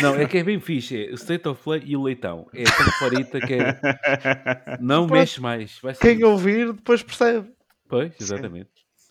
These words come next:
Speaker 2: Sim.
Speaker 1: Olha, já agora posso dar, eh, só antes de fechares, Rodrigo, eh, só
Speaker 2: Força.
Speaker 1: uma coisinha rápida. Este foi o State of Play, o episódio sobre o State of Play.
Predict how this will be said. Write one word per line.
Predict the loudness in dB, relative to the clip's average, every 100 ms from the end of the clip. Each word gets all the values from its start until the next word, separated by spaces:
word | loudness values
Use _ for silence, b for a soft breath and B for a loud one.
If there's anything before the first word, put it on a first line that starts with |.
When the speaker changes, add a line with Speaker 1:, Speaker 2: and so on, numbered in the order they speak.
| _
Speaker 2:
Sim. | -18 -18 B 0
Speaker 1:
Olha, | 4 4 4
já | 2
agora | 4 6 6 6
posso | 4 0 -2 0
dar, | 2 4
eh, | 4
só | 2 4 4
antes | 2 -2
de | -14
fechares, | -2 0 0
Rodrigo, | -6 -12 -12 -14 _ -14
eh, | -12
só | -4
Speaker 2:
Força. | -2 -2
Speaker 1:
uma | -6
coisinha | -8 -6
rápida. | -4 -4 -4 -6 -8 b b b b _ _ -20 _
Este | -4 -4 -4
foi | 0 0
o | 0
State | -2 -4 -4
of | -2
Play, | 2 4 2 -2 -6
o | -4 -2 -2
episódio | -4 -2 -4
sobre | -4 -12
o |
State | -8 -6
of | -6
Play. | -4 -4